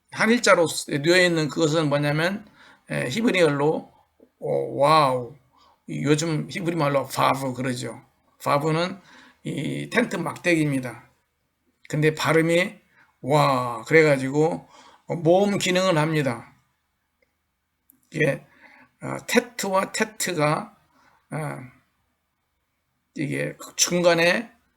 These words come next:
와, 와브를 집어넣으면은 탑, 타트라고 발음이 이게 되는 거죠. 지금 알아봐도 이게 아 발음의 역할을 합니다.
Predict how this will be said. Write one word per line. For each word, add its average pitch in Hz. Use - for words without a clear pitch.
와, 147
와브를 147
집어넣으면은 151
탑, -
타트라고 151
발음이 143
이게 -
되는 151
거죠. -
지금 202
알아봐도 165
이게 151
아 143
발음의 156
역할을 143
합니다. 135